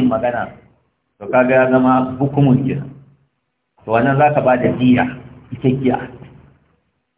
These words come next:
Wa sautu, haka nan ka tafiyar masa da sautin maganarsa, shi ma za ka ba da diya. Da maganan yana yi amma ba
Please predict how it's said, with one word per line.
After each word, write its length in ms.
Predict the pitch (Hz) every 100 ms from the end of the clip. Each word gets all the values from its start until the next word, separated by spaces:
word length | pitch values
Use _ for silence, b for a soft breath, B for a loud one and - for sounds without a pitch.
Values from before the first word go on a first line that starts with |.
| 117
Wa 200 | 147 143
sautu, 480 | 208 226 220 165 135 - - _ _ _ _ _ -
haka 200 | 190 196 180
nan 120 | 175
ka 80 | 175
tafiyar 320 | 220 185 180
masa 240 | 185 190 -
da 120 | 139
sautin 320 | 175 170 151
maganarsa, 600 | 127 123 135 127 127 123 - - _ _ _ _ _ _ -
shi 120 | 143
ma 120 | 147 151
za 120 | 160
ka 80 | 135
ba 180 | 131 131
da 440 | 127 120 - - - -
diya. 320 | 113 107 - - b b b -
Da 200 | 156 160
maganan 400 | 170 202 233 196
yana 280 | 190 185 165
yi 80 | 170
amma 280 | 135 156
ba 160 | 160 170